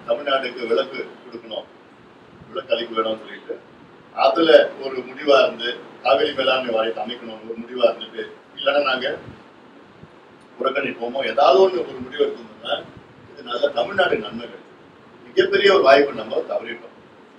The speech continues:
ஆஹ், இப்ப துணை ஜனாதிபதி தேர்தல் வருது, அதுல இது ஒரு, இது ஒரு, இந்த சந்தர்ப்பம் நம்ம பயன்படுத்திக்கலாம். ஆஹ், இது நாங்க மட்டும்தான் அறிவிச்சிருக்கோம். இதுல உறுதியா இப்ப நான்,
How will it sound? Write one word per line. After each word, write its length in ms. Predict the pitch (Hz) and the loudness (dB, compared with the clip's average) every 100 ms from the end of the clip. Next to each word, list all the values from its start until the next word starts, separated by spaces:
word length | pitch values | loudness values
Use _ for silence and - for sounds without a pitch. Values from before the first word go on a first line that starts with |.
| - - - - - | -20 -20 -20 -20 -16
ஆஹ், 280 | 110 110 110 | -8 -6 -4
இப்ப 240 | 123 - 135 | -6 -10 -6
துணை 140 | 156 | -6
ஜனாதிபதி 540 | 147 143 135 123 120 | -2 0 0 -2 -6
தேர்தல் 300 | 117 113 123 | -4 -6 -4
வருது, 220 | 113 113 113 | -4 -6 -6
அதுல 300 | 113 - - - - - - - | -10 -10 -16 -20 -20 -20 -20 -16
இது 140 | - | -8
ஒரு, 320 | - 120 117 - - - | -6 -4 -6 -10 -20 -10
இது 100 | 143 | -4
ஒரு, 100 | - | -4
இந்த 140 | 123 - | -4 -10
சந்தர்ப்பம் 320 | 120 120 - | -14 -14 -14
நம்ம 200 | - 117 | -8 -4
பயன்படுத்திக்கலாம். 640 | - 123 - 117 110 - - - - - - - - - - - - | -2 -4 -6 -10 -8 -8 -8 -16 -20 -20 -20 -20 -20 -20 -20 -20 -10
ஆஹ், 320 | 104 107 107 | -4 0 0
இது 140 | 127 139 | 0 2
நாங்க 260 | 135 143 | 4 4
மட்டும்தான் 360 | 139 127 143 127 | 2 0 2 2
அறிவிச்சிருக்கோம். 480 | 123 - - - - - - - - - - - - | 0 -8 -16 -20 -20 -20 -20 -20 -20 -20 -20 -8 0
இதுல 380 | - - - - - - - - - - - - - | 6 6 6 0 -12 -20 -20 -20 -20 -20 -20 -20 -12
உறுதியா 520 | 220 - 185 180 190 | -8 -2 6 8 6
இப்ப 280 | - - - | 2 -10 -6
நான், 360 | - 127 127 | -2 -2 -2